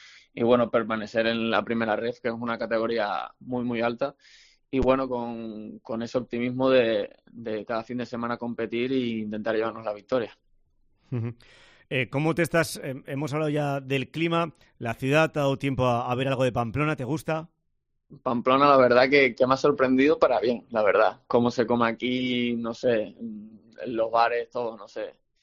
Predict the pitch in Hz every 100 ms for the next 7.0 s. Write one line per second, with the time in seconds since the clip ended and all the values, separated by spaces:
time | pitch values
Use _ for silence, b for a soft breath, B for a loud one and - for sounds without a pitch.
0 | _ _ - 113 107 110 110 104 113 110
1 | 110 107 123 131 120 123 123 120 120 120
2 | 120 113 113 113 113 113 117 120 113 117
3 | 95 120 104 120 123 123 123 117 120 123
4 | 127 123 120 117 117 120 131 120 117 120
5 | 117 127 120 104 _ _ _ _ _ -
6 | 113 113 120 120 120 117 120 113 101 104